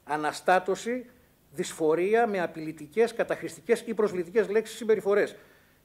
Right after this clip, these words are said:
Και εδώ υπά-, είναι ποινικό το αδίκημα και εδώ οι ένοχοι μπορεί να καταδικαστούν σε φυλάκιση για μια περίοδο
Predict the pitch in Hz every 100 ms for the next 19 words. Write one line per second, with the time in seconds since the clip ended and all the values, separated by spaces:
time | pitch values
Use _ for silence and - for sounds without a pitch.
0 | _ _ 233 233 202 185 170 170 160 156
1 | 151 156 160 151 135 147 190 214 226 220
2 | 226 214 185 196 170 180 214 214 196 202
3 | 202 190 165 170 - 160 160 165 202 202
4 | - 196 180 196 190 180 208 202 185